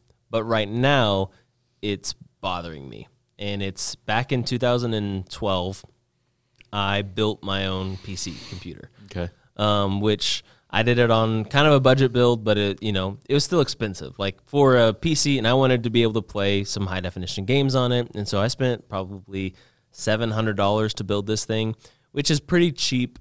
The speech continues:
Speaker 1: for a P C that can run, uh, really, you know, high
Speaker 2: High-end
Speaker 1: graphic
Speaker 2: stuff.
Speaker 1: grains, games. Um, and it was great at the time. But the problem with that is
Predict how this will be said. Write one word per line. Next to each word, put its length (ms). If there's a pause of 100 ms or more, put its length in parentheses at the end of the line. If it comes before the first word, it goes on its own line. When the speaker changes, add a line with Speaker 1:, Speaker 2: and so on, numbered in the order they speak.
Speaker 1:
for 600 (100)
a 80
P 180
C 240
that 160
can 180
run, 360 (220)
uh, 360
really, 340 (140)
you 120
know, 120
high 180
Speaker 2:
High-end 160
Speaker 1:
graphic 400
Speaker 2:
stuff. 80
Speaker 1:
grains, 420 (320)
games. 280 (500)
Um, 500
and 200
it 40
was 180
great 280
at 80
the 80
time. 420 (100)
But 80
the 80
problem 560
with 160
that 280
is 500